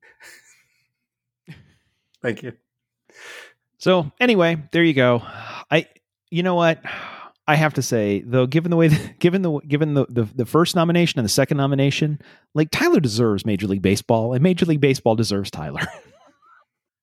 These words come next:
Speaker 1: I mean, we, we typically say there are no winners. Everybody's a loser and idiot of the week. But I, I think that, <laughs> oh, wow. That is, that's, that's a fantastic nomination. I,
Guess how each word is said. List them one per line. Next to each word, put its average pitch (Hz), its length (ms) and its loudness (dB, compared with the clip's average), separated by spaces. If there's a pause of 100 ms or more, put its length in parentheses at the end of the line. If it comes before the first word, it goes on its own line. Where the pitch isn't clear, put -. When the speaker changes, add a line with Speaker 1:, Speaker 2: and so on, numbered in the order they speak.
(760)
Speaker 1:
I 190 40 2
mean, 180 180 4
we, 185 180 0 (220)
we 202 140 2
typically 170 460 0
say 170 260 2
there 151 180 2
are 147 140 2
no 139 140 2
winners. 131 420 0
Everybody's 120 420 -2
a 131 60 -2
loser 117 420 2
and 123 200 -2
idiot 123 340 2
of 123 100 4
the 123 60 2
week. 120 340 0 (320)
But 135 300 0 (100)
I, 156 320 -2
I 151 40 2
think 156 440 -2
that, 156 380 0 (920)
<laughs> - 920 -8
oh, 160 180 0
wow. 110 580 0
That 151 140 0
is, - 360 0 (460)
that's, 170 260 0
that's 147 300 0
a 139 60 2
fantastic 117 640 0
nomination. 107 640 -4
I, 120 220 -6